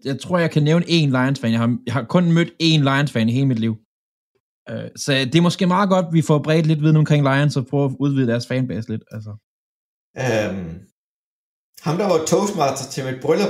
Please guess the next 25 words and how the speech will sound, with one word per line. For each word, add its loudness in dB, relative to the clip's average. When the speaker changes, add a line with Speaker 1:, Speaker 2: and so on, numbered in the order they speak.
Speaker 2:
er -2
Lions-fan. -2
Speaker 1:
Ja, 0
det -2
er 2
nok... 0
Øh, 0
jeg -2
skal -6
sige, 0
vi 0
tænker 2
på 2
den 2
samme, 2
selvfølgelig 2
gør 4
vi 0
Speaker 2:
Ja. 4
Speaker 1:
det. -
Øhm, 2
øh, 0
den 4
kære 2
Rosenlund. 2